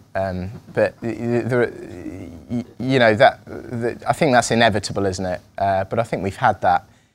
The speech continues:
even before the rules have changed, because a lot of them have got the idea and they've just decided that they don't wanna come. Uh, but sterling's done that as well in a big way, which is a knock-on effect from Brexit, 'cause when they send the money home, it,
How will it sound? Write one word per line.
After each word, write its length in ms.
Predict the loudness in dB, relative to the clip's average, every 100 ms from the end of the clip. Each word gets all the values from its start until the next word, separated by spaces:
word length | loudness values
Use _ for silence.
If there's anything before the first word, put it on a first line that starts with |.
| _ _ 2
even 300 | 4 4 2
before 320 | 0 0 2
the 60 | 4
rules 220 | 2 0
have 80 | -2
changed, 280 | -4 -4
because 220 | -6 -6 -2
a 40 |
lot 180 | 2 0
of 100 | 0
them 120 | -4
have 140 | -4
got 180 | -2 0
the 100 | 2
idea 420 | 2 2 2 2
and 100 | 0
they've 140 | -4 -6
just 180 | -8 -8
decided 480 | -2 0 2 0 -4 _
that 140 | -4
they 40 | -2
don't 200 | -2 -2
wanna 140 | -6
come. 260 | 0 0 0 -12 _ _ _ -4
Uh, 300 | 0 2 4
but 160 | 4
sterling's 460 | 4 8 6 6 0
done 180 | -2 -2
that 160 | -4
as 100 | -6
well 340 | -2 2 2 -2 -6
in 120 | -4
a 40 |
big 220 | 0 -2
way, 260 | 0 0 0 -6
which 180 | -10 -6
is 80 | -4
a 60 |
knock-on 280 | -2 -2 -4
effect 280 | -2 -2 -2
from 120 | -2
Brexit, 360 | -2 -2 -2 -6
'cause 120 | -4
when 120 | -6
they 60 | -4
send 200 | -2 -2
the 60 |
money 200 | -2 -4
home, 300 | -4 -4 -4 -6 _ _ _ _
it, 120 | -18